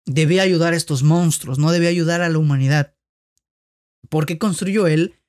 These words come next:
la bomba atómica que destruyó. Y dice, "No debí ayudar, no debí ayudarlos, los hombres no merecen ser ayudados", ¿no? Y es una,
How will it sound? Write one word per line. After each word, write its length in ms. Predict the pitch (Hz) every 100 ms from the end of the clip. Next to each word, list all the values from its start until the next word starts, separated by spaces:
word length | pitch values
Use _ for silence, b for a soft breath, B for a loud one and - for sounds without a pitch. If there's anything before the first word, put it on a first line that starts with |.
| _ -
la 100 | 180
bomba 220 | 156 139
atómica 340 | 139 147 160
que 100 | 160
destruyó. 500 | 131 - 127 123 151 - _ _ _ _ _ _ _ _ _
Y 100 | 143
dice, 200 | 131 135
"No 180 | 127 143
debí 220 | 147 139
ayudar, 560 | 147 139 131 151 151 _ _ _ _ _ _ _ -
no 120 | 170
debí 140 | 196
ayudarlos, 680 | 190 180 165 180 170 143 123
los 160 | 139 185
hombres 240 | 175 165
no 80 | 165
merecen 380 | 165 165 160 151
ser 160 | 156
ayudados", 520 | 151 143 139 139 131 131
¿no? 180 | 160 _ _ _ _ _ _ _ _ _ _
Y 200 | 156 165
es 180 | 185 -
una, 260 | 208 220